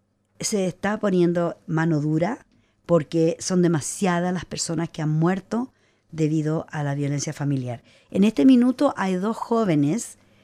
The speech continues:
una pareja de homosexuales, gay people, que están desaparecidos los dos. Gente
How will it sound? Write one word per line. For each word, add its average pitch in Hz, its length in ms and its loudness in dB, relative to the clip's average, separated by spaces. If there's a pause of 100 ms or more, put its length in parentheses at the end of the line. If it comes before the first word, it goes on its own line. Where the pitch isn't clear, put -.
(140)
una 160 200 0
pareja 165 380 -2
de 160 600 0 (360)
homosexuales, 175 760 0
gay 190 200 0
people, 165 380 -6 (100)
que - 80 -8
están 180 400 0 (560)
desaparecidos 156 920 0 (140)
los 156 260 -6
dos. 160 460 -2 (400)
Gente 254 540 4